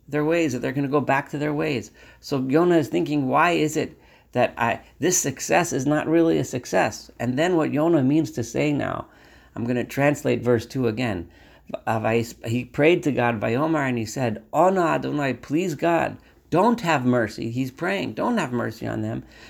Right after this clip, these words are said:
'cause halo zeh devari ad heyusi al admasi." This is my words. This is what has been happening with what I have been saying ever since I have been born. Ever s-,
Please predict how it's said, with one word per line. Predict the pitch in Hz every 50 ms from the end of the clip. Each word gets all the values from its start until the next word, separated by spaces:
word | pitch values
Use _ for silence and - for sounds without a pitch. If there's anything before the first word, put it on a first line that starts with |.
| - _
'cause | - 135 127
halo | 147 143 143 151 147 139
zeh | 120 127 156 165 180 151
devari | 151 170 139 147 147 143 147 160 175 - -
ad | 143 143 151
heyusi | 147 147 147 143 143 135 131 - 147 156
al | 156 147 143
admasi." | 143 143 143 127 143 139 127 - - - - 156 - - _ _ - - - - - _ _ -
This | 123 160 196 190 -
is | 180 180 156 143 -
my | 131 135 147 147 147
words. | 147 139 147 175 185 180 156 113 110 113
This | 147 170 165 190
is | 175 143
what | 139 139 156 156
has | 151 131 123
been | 127 143 131
happening | 127 135 160 185 170 160 151 147 139 135
with | 135 131 131
what | 120 127 151 156
I | 147 143 147
have | 147 143 127 123
been | 139 139 135
saying | 127 - - 160 175 180 165 147 139 127 - - - - _
ever | - 151 170 170 180 170
since | 165 - 170 180 180 180
I | - 143 151
have | 165 170 160 139 135
been | 165 165 160 139
born. | 135 160 185 208 202 160 113 85 - - _ _ _ _ _ _ _ _ _ _ _ _ _ _ _ _ _ _ _ -
Ever | - 147 156 175
s-, | 185 151 -